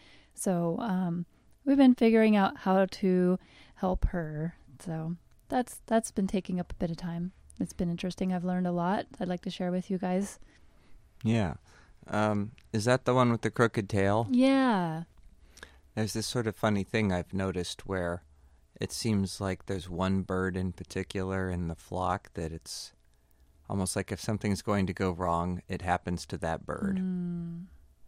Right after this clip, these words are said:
Speaker 1: Yeah,
Speaker 2: They, they
Speaker 1: this
Speaker 2: just
Speaker 1: would
Speaker 2: end up being high maintenance and problems.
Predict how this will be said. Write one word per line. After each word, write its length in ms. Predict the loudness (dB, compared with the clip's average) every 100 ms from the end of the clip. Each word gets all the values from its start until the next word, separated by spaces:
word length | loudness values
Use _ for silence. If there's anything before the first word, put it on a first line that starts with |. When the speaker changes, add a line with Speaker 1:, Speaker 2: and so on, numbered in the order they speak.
| -10
Speaker 1:
Yeah, 200 | -4 -2
Speaker 2:
They, 40 |
they 100 | 0 -2
Speaker 1:
this 80 | -2
Speaker 2:
just 180 | -4
Speaker 1:
would 80 | -4 -10 -10 -4
Speaker 2:
end 160 | -2
up 100 | -2
being 220 | -2 -2
high 300 | -2 -4 -4
maintenance 640 | -2 -4 -6 -6 -6 -6 -8
and 160 | -10 -10
problems. 880 | -6 -4 -4 -6 -6 -8 -12 -20